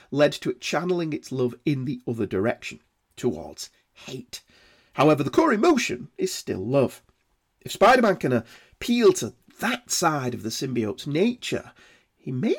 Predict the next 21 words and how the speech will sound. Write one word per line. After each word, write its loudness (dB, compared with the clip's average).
be -6
able -6
to -16
turn -6
the -10
tables. -8
Hmm. 2
And -2
thus, 2
a -8
major -2
plot -4
point -6
cometh. -8
Armed 8
with 2
this 0
information, -2
Spider-Man 0
meets -6
Venom -4